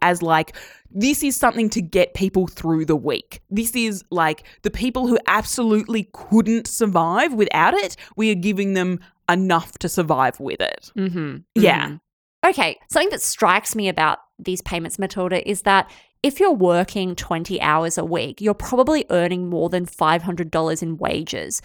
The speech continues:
Speaker 2: So if you can't work that week, it's not like these payments are replacing this, the amount of money that you would be losing, probably.
Speaker 1: Yeah, and that's the way it's been pitched as well, which is this isn't,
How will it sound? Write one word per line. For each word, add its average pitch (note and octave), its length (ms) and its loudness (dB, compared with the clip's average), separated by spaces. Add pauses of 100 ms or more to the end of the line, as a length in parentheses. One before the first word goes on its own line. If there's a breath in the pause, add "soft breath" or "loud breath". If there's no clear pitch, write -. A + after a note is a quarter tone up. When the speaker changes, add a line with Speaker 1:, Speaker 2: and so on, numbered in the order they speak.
(260 loud breath)
Speaker 2:
So - 120 0
if C4+ 120 0
you C4+ 80 0
can't D4 400 0
work F#3 300 4
that - 220 0
week, E3 300 -4
it's - 160 -4
not C4+ 160 2
like - 200 2
these A3+ 140 -6
payments F#3 540 -2
are E3+ 240 4 (500 soft breath)
replacing F#3+ 640 0
this, - 300 -4
the F3+ 260 -4
amount F3+ 260 2
of E3 80 -2
money E3+ 400 -2
that F#3 140 -4
you D#3+ 180 -10
would D#3+ 180 -6
be D#3+ 140 -2
losing, D#3+ 840 -6 (100)
probably. - 560 -8 (160)
Speaker 1:
Yeah, D4+ 420 2
and E4 280 -2
that's - 460 -2
the G4 80 4
way D#4 160 6
it's A3+ 160 -4
been A3+ 180 0
pitched - 420 -2
as F3 140 -2
well, C#3 260 2
which - 220 -4
is G3 280 -8
this B3 340 -2
isn't, A#3 600 -2